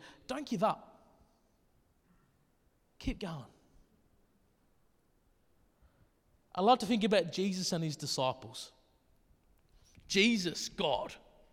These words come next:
came to earth. If there was ever a better disciple maker, uh, the best ever is Jesus, right? And he spent every living moment with these guys for three years. And at the end of three years, one of them betrayed him.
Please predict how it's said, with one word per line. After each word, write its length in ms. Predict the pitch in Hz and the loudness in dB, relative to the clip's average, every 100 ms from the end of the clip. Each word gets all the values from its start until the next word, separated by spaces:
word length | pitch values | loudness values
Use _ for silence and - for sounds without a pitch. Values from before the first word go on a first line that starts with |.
| _ _ _ _ _ _ _ _ _ _ | _ _ _ _ _ _ _ _ _ _
came 300 | - 202 202 196 | -16 -6 -4 -4
to 180 | - | -6
earth. 400 | 151 123 - - - _ _ _ _ | -8 -8 -10 -20 -20 _ _ _ _
If 120 | - - | -6 2
there 160 | 196 | 6
was 180 | 196 160 - | 6 4 2
ever 340 | 226 214 233 | 4 6 4
a 100 | - | 2
better 320 | 165 196 196 180 | 0 2 4 4
disciple 640 | 180 - 220 196 196 185 | 4 2 6 6 6 2
maker, 520 | 165 160 160 127 127 - - - _ _ _ _ _ _ _ | 2 2 2 -2 -4 -8 -20 -20 _ _ _ _ _ _ _
uh, 200 | - 175 175 | -8 -4 -4
the 120 | 175 156 | -2 4
best 360 | 233 226 - - | 6 6 4 2
ever 240 | 202 156 | 2 4
is 120 | 147 | 0
Jesus, 500 | - 165 123 - - | 0 -2 -2 -10 -8
right? 200 | 120 117 - - _ - _ _ _ _ _ 202 | -6 -6 -8 -20 _ -20 _ _ _ _ _ 0
And 120 | 226 | 2
he 80 | 247 | 2
spent 320 | - 214 202 | 4 2 4
every 320 | 247 247 269 240 | 4 4 4 4
living 360 | 240 214 220 | 4 2 2
moment 400 | 190 214 214 180 | 4 6 6 4
with 120 | 170 | 2
these 200 | 180 190 | 4 4
guys 380 | 143 190 170 156 | 6 8 8 6
for 80 | 185 | 0
three 260 | - 220 214 | 2 6 6
years. 580 | 175 175 120 170 - - - - - | 6 6 4 0 -2 -6 -20 -18 0
And 100 | 202 | 2
at 100 | 196 | 6
the 120 | 214 | 6
end 100 | 254 | 8
of 80 | 247 | 6
three 160 | 233 202 | 6 6
years, 260 | 185 160 | 6 4
one 180 | 160 233 | 8 10
of 100 | 240 | 10
them 100 | 233 | 8
betrayed 420 | 202 - 165 147 | 4 4 6 6
him. 140 | 151 | 2